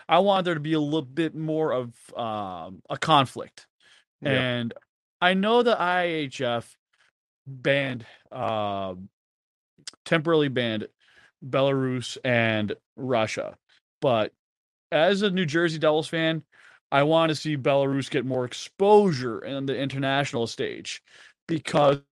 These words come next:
Speaker 1: of Yegor Sharangovich. And then you have, uh, the Vancouver Canucks with Danila Klimovich, the youngster
Speaker 2: Mm-hmm.
Speaker 1: out of Belarus.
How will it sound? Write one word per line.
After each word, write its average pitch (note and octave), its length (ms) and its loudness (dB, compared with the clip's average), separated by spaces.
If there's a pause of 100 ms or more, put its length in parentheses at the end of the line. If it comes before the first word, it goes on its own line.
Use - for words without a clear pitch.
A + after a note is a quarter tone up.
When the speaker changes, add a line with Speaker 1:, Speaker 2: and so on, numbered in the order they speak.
Speaker 1:
of B2+ 80 -2
Yegor C3 380 2
Sharangovich. C3 1000 0 (640)
And C3 180 4
then C#3+ 200 4
you C#3 140 2
have, C3 680 2
uh, D#2 400 -4 (400)
the D3 80 4
Vancouver D3+ 460 6
Canucks C#3+ 520 2
with C3 180 0
Danila C3 440 2
Klimovich, C3+ 920 0 (220)
the A#2+ 140 2
youngster B2 680 2
Speaker 2:
Mm-hmm. - 640 -10
Speaker 1:
out B2+ 120 4
of C3+ 80 -2
Belarus. D3+ 720 0